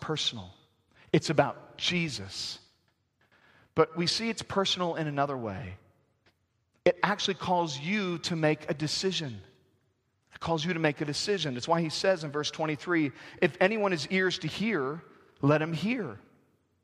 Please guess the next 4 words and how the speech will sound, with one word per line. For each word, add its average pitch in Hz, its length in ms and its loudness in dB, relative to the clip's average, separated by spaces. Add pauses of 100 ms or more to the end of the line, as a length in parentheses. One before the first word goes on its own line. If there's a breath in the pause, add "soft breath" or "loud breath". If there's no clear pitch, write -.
(180)
Verse 160 180 2
twenty-four, 185 560 2
"Pay 165 360 4
attention 208 840 -2